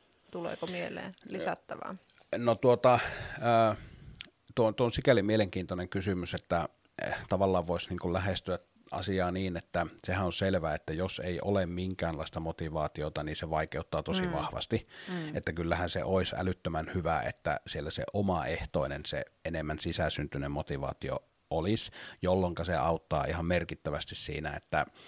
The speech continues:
Speaker 2: että ihmisen se vireys tehdä asioita on,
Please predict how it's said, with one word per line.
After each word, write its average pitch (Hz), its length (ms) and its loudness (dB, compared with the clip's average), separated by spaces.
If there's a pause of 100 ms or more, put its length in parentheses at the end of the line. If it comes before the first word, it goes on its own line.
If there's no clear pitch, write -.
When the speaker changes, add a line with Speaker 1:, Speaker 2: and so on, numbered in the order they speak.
(320)
Speaker 2:
että 80 240 -8 (300)
ihmisen 82 440 -4
se 80 180 -2
vireys 87 560 -2 (120)
tehdä - 360 -2
asioita 78 520 -2
on, 78 240 -2